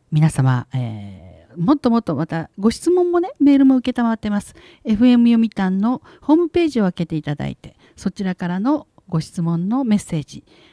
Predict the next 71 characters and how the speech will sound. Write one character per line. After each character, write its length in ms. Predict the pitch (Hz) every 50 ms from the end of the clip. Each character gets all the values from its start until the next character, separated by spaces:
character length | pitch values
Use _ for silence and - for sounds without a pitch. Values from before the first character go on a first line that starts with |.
| _
あ 100 | - 180
る 80 | 165 180
い 100 | 175 170
は 160 | 208 220 214
ご 140 | 185 175 190
意 80 | 226
見 220 | - - 240 160 - _ _ _ _ _ _ _
お 60 | - 165
待 240 | 170 180 - -
ち 20 | 185
し 40 | -
て 120 | - 190
い 60 | 180
ま 120 | 180 180 175
す 140 | - -
の 120 | 147 151 156
で、 280 | 175 202 202 165 175 _ _ _ _ _ _ _ -
え 240 | 135 131 131 127 127
ー、 40 | 139
ど 120 | 156 160
う 40 | 151
ぞ 160 | - 131 - -
よ 120 | 160 143
ろ 80 | 156 190
し 80 | -
く 120 | - - -
お 60 | 196
願 100 | 185 180 180 170 165
い 40 | 156
い 20 |
た 140 | - - 135
し 160 | - - 117
ま 140 | 107 101 101
す。 320 | - - - - - _ _ _ _ _ _ _ _ _ _ _ -
は 80 | -
い。 100 | 240 - _ _ _ _ _ -
え 60 | 208 180
ー、 20 | 175
時 100 | 180 190
刻 240 | - 190 - -
は 80 | 170 156
間 160 | 151 160 165
も 100 | 190 247
な 140 | 269 277 262
く 140 | _ - 185
午 140 | 185 202 202
後 180 | - 180 170
六 320 | 165 160 - - - 262 254
時 200 | - - 269 262
前 280 | 247 254 277 302 302
に 100 | 277 269
な 120 | 262 262 254
っ 0 |
て 100 | - 247
き 100 | - -
て 120 | - 247
ま 100 | 233 233
す 100 | 226 -
け 120 | - 233 220
れ 80 | 220
ど 60 | 220 226
も、 100 | 233 233
今 220 | - - 440 453
日 20 | 415
の、 120 | - - _ -
今 160 | - 320 359
週 200 | 320 - - 349
の 140 | 330 339 349
ね、 180 | 349 392 339 - _ _ _ _ -
え 560 | - 202 202 190 180 175 165 160 165 170 165
ー、 40 | -